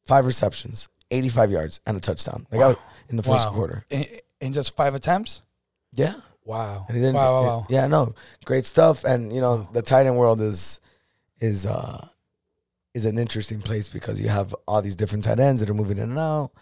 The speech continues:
Speaker 1: And these names are, are changing. Like, you don't see the, um, the same names as in the tight end. You don't, you know, Gronkowski is still in the N F L, but that's not a guy you're pursuing.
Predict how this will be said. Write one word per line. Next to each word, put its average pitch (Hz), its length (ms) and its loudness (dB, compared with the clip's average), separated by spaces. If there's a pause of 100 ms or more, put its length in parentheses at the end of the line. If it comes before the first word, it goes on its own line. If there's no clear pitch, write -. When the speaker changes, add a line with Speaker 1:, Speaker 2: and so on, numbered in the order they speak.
(480)
Speaker 1:
And 110 420 0
these 123 180 0
names 160 240 0
are, 156 180 2 (120)
are 120 160 2
changing. 117 540 -2
Like, 98 240 -2
you 120 80 0
don't 135 160 2
see 135 320 -2 (260)
the, 117 200 4
um, 98 560 0 (260)
the 123 120 4
same 139 260 0
names 160 380 -6
as 107 280 -4
in 113 120 -6
the 113 80 -2
tight 117 160 -2
end. 104 160 -4
You 117 80 0
don't, 120 180 -2
you 123 80 0
know, 131 120 2
Gronkowski 123 840 2
is 113 120 -4
still 117 180 -2
in 110 80 -2
the - 160 -8
N 113 120 -2
F 107 160 -6
L, 135 180 6
but 107 260 2 (260)
that's 120 240 0
not 120 100 2
a 117 60 0
guy 113 120 4
you're 110 100 2
pursuing. 120 540 -2